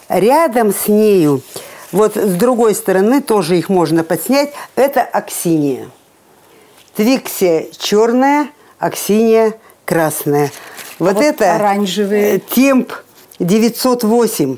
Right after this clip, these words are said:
Speaker 1: девятьсот четыре. Это оранжевые. Вот вытянутые метью. Видите? Это немножко вытянутые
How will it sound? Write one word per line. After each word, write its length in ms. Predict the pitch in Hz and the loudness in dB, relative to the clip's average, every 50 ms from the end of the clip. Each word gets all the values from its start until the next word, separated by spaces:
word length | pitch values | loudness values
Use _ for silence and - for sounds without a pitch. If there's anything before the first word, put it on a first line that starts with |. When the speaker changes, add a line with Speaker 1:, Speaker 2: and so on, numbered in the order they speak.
| - - | -10 -6
Speaker 1:
девятьсот 440 | - 170 196 208 214 - 254 247 240 | -2 0 0 2 2 2 0 0 0
четыре. 520 | 208 - - - 240 220 202 170 156 147 - - - - - - - | -2 -4 -2 0 2 2 4 2 2 0 -4 -10 -20 -20 -14 -6 -2
Это 440 | - 247 254 254 240 220 214 - - | 0 0 0 0 0 0 0 -2 -2
оранжевые. 920 | - 196 185 180 180 175 165 156 139 127 143 139 131 123 131 123 120 120 - - - - - - - - - - - - - - - - | -2 -2 0 0 2 2 2 0 0 0 -2 -2 0 0 0 -2 -2 -4 -8 -10 -16 -20 -20 -20 -20 -20 -20 -20 -20 -20 -20 -20 -12 -6
Вот 320 | - 180 208 269 277 277 254 | -2 0 2 2 2 2 2
вытянутые 760 | 214 240 294 269 254 254 220 214 214 202 202 - 214 208 208 208 | 2 2 2 2 2 2 2 2 2 0 0 2 2 2 2 2
метью. 720 | 208 220 247 226 - - 208 202 208 208 170 143 131 117 - _ _ - | 2 2 2 0 0 0 2 4 4 4 2 2 0 -4 -8 _ _ -4
Видите? 540 | - 247 277 214 190 165 - - 147 139 131 - _ _ | -2 0 2 2 0 0 0 -2 -2 -2 -4 -8 _ _
Это 240 | - 240 247 247 214 | -2 -2 0 2 2
немножко 500 | 175 170 170 175 185 185 175 - - 185 | 2 2 2 2 2 0 0 -2 -2 -2
вытянутые 640 | 175 214 220 226 226 208 214 208 208 - 202 196 | 0 0 0 2 2 2 2 0 0 0 0 -2